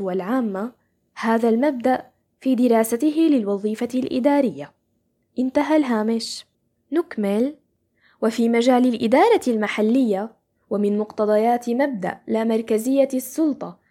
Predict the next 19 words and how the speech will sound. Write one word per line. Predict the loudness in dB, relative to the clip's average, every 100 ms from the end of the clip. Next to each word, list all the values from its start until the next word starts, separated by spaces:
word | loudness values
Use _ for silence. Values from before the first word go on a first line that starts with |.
| -6
والمسؤولية | -2 0 0 -4 -4 0 2 2 0 -4 -8 _ _ _ 0
الذي | 0 2 0
تبناه | 2 0 0 0 -2 -2
القانون، | -2 -2 0 0 0 -2 -6 -8 _ _ _
يظهر | 0 0 2 2 4
في | 0
الحفاظ | -2 -2 2 2 2
على | 2 2 2
الاستقلال | 0 -4 -8 -6 0 0 2
الذي | 2 2 0
تتمتع | -2 -2 -2 -2 -2 -2 0
به | 2 2
الوحدات | 4 2 0 -2 -2 -2
الإدارية | -4 -2 0 2 2 2 2
المحلية، | -2 -2 -2 2 4 4 2 -4 _ _ _ _ 0
والذي | 2 2 0 -2
يعد | 0 0 -2
ركنًا | -2 -2 -2
أساسيًا | -2 -2 -4 -2 -2 -2 -2 -2 -2